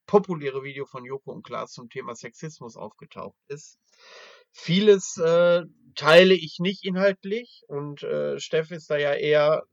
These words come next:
gerade weil sein Haupt in Asche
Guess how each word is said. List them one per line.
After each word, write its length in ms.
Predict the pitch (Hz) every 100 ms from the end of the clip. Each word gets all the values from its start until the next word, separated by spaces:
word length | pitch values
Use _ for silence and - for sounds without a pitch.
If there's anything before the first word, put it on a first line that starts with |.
| _ _
gerade 400 | - 139 175 170
weil 280 | 151 151 151
sein 480 | 143 135 143 143 - _ -
Haupt 340 | 117 156 165 -
in 120 | 139
Asche 600 | 160 160 175 151 165 165